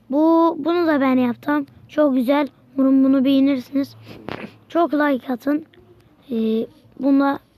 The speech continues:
çok güzel. Evet arkadaşlar, şimdi videonun sonuna geliyoruz. Hepinizi seviyorum. Dünyama hoş geldiniz. Evet. Tamamdır.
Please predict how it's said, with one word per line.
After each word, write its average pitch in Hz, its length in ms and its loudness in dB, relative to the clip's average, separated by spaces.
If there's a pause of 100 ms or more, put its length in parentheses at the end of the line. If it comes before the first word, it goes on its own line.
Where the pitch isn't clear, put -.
(180)
çok 302 260 -2
güzel. 285 300 -2 (880)
Evet 247 240 -4
arkadaşlar, 247 540 -4
şimdi 262 380 -2
videonun 262 280 -2
sonuna 254 320 -4
geliyoruz. 226 600 -2 (600)
Hepinizi 254 400 -2
seviyorum. 240 580 -4 (180)
Dünyama 240 600 -2 (460)
hoş 254 240 -8
geldiniz. 233 520 -6 (1080)
Evet. 254 240 -14 (920)
Tamamdır. 233 400 -10